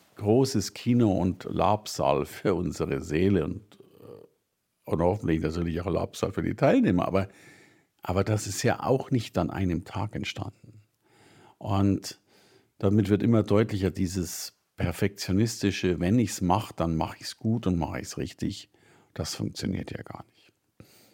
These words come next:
Und deswegen gibt es wirklich nur diese zwei Dinge,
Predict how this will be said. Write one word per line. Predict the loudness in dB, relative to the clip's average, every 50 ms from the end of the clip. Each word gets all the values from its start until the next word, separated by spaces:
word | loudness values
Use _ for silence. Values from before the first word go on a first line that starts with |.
| _ _ _ _ _ _ _ _ _ _ _ _ _ _ _ _ _ _ _ _ _ _ _ _ _ _ -2
Und | 0 2 2
deswegen | 2 2 2 4 4 4 4 2
gibt | 2 2 2 2 4 2
es | 2 2 4 4
wirklich | 4 4 4 0 -2 0 0 0
nur | 2 4 4 4 4 4
diese | 4 2 2 2 2 -2 -4
zwei | -4 -8 -6 -4 -4 -4 -4
Dinge, | -2 -2 0 2 2 2 2 0